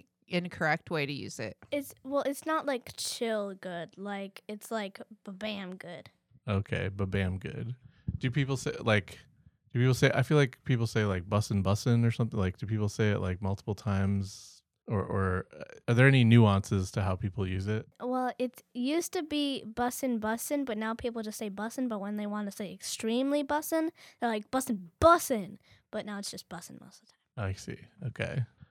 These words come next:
Speaker 1: The double bussin' has fallen out of favor.
Speaker 2: Yes, unless it's, like, extremely bussin'.
Speaker 3: <laughs> Ex-,
Speaker 1: But you
Speaker 3: okay.
Speaker 1: wouldn't say extremely bussin', you would say bussin'.
Speaker 3: <laughs> You wouldn't say,
Speaker 1: "Bussin'."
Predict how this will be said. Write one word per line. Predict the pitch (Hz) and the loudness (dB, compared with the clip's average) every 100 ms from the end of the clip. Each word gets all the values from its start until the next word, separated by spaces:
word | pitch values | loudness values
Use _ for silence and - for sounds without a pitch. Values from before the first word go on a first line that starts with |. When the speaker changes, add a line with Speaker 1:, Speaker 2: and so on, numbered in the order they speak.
| - | -12
Speaker 1:
The | 185 | 0
double | 208 202 208 | 4 4 2
bussin' | 196 185 - 160 170 | 2 0 -2 -6 -4
has | 175 165 | -4 -4
fallen | - 170 165 165 | -2 0 0 -2
out | 156 | -4
of | 151 | -4
favor. | - - - 120 180 - _ | -10 -12 -10 -12 -12 -18 _
Speaker 2:
Yes, | - 208 226 196 - - | -12 -2 -2 -2 -4 -6
unless | 226 208 208 214 - - | -4 -2 -2 -2 -4 -6
it's, | 202 - | -6 -4
like, | 185 175 | -4 -6
extremely | 180 - - - 196 175 151 123 | -10 -6 -6 -4 -6 -6 -8 -12
bussin'. | - - - - - - | -14 -16 -16 -20 -18 -12
Speaker 3:
<laughs> | 101 - | -10 -8
Ex-, | - - 120 | -8 -2 6
Speaker 1:
But | 226 | 8
you | 233 233 | 10 8
Speaker 3:
okay. | |
Speaker 1:
wouldn't | 240 220 - | 6 4 0
say | 220 208 | 4 4
extremely | 180 - 208 202 196 | 4 2 2 2 0
bussin', | 180 175 175 214 214 | 4 4 4 0 0
you | 175 | 0
would | 151 | 0
say | - 160 - - | 0 0 0 2
bussin'. | 170 170 110 143 - - | 2 4 2 0 -6 -10
Speaker 3:
<laughs> | - - | -14 0
You | 160 | 6
wouldn't | 165 151 | 6 6
say, | 139 | 12
Speaker 1:
"Bussin'." | 254 262 - 190 151 175 | 12 12 10 0 0 -4